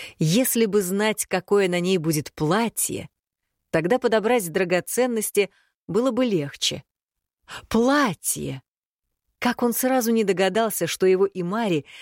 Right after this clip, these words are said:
нужно новое платье. И в крыле матушки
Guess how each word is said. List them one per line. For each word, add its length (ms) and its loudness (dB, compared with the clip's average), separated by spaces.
нужно 340 2
новое 360 0
платье. 680 -4
И 80 2
в 100 -8
крыле 340 2
матушки 720 -6